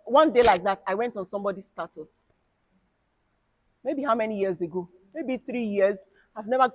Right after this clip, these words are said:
I've never checked that person. I was, I wa-, my spirit was grieved. I was like, "What kind of carnality?" You understand? There's carnality and there's carnality. That day I saw carnality, carnality.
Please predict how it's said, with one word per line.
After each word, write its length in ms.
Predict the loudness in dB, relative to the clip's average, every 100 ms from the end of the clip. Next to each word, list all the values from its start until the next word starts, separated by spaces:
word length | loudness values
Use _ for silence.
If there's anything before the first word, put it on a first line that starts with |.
| -2
I've 140 | 0
never 180 | 2 2
checked 180 | 2 -2
that 140 | -2
person. 240 | -4 -12 4 8
I 100 | 10
was, 280 | 10 6 4 -14 _ -10
I 80 | -4
wa-, 140 | -2
my 120 | 4 4
spirit 380 | 8 8 10 8
was 240 | 4 4
grieved. 460 | 0 0 -2 -14 -18 -14
I 1200 | -14 _ _ _ _ _ _ _ _ _ -2 6
was 180 | 6 6
like, 140 | 6
"What 160 | 6 8
kind 180 | 8 8
of 200 | 4 0
carnality?" 520 | 0 6 6 6 0
You 120 | 4
understand? 260 | 4 6 6
There's 120 | 6
carnality 440 | 6 6 6 6 2
and 80 |
there's 100 | 0
carnality. 380 | -2 0 0 0 4
That 140 | 4
day 80 | 4
I 60 |
saw 160 | 2 -2
carnality, 500 | -2 -2 -2 -2 -12
carnality. 540 | -10 -8 -8 -10 _